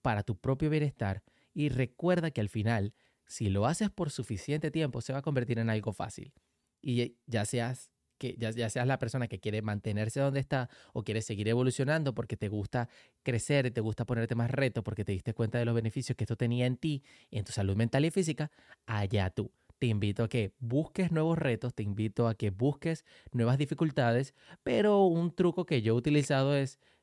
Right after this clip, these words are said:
esas dificultades que adiciono a mis entrenamientos o a mis dietas o a mi descanso y cosas por el estilo, simplemente lo hago que estén bastante cerca de la zona de confort en la que ya estoy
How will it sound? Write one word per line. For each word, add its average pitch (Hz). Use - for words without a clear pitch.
esas 135
dificultades 131
que 131
adiciono 147
a 113
mis 104
entrenamientos 117
o 110
a 101
mis 101
dietas 123
o 104
a 98
mi 98
descanso 135
y 107
cosas 113
por 151
el 160
estilo, 175
simplemente 127
lo 117
hago 127
que 160
estén 190
bastante 170
cerca 147
de 107
la 101
zona 127
de 127
confort 127
en 127
la 120
que 110
ya 110
estoy 120